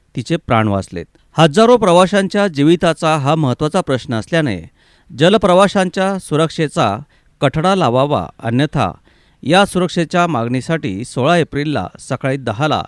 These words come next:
निदर्शने केली जातील, असे पत्र त्यांनी मेरीटाइम्स बोर्ड, कुलाबा पोलीस ठाणे, मुंबई महापालिकेला दिले आहे. मांडवा, उरण, जेएनपीटी इथून प्रवास करणाऱ्या प्रवाशांनी आपल्या सुरक्षेसाठी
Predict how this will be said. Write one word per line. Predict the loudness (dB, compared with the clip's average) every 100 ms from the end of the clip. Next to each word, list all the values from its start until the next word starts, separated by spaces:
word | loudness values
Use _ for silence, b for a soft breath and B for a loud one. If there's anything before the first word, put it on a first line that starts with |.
| -6
निदर्शने | -4 -2 -2 -2 -6
केली | -4 -2
जातील, | -2 -2 -8 -8 -10
असे | -8 -8
पत्र | -6 -6 -4 -8 -8 b b b b -2
त्यांनी | 0 0 -2 -2
मेरीटाइम्स | -2 0 0 0 0 -2 -6
बोर्ड, | -4 -2 -4 -12 _ _ _ -4
कुलाबा | 0 2 2
पोलीस | 0 -2 -4 -6
ठाणे, | -8 -6 -8 -12 _ _ _
मुंबई | -2 2 4
महापालिकेला | 4 2 0 0 -2 -2 -4
दिले | -2 -4
आहे. | -6 -10 _ _ _ _ _ _
मांडवा, | 0 4 4 4 0 -2 -8
उरण, | -2 2 2 2 -2
जेएनपीटी | 0 0 -2 -4 -4 -6 -6
इथून | -4 -2 0
प्रवास | 2 2 2 2
करणाऱ्या | 0 2 2
प्रवाशांनी | 0 0 0 0 -2 -2 -4 -10 b b b b
आपल्या | -2 4 2
सुरक्षेसाठी | 4 0 2 -2 0 -2 -4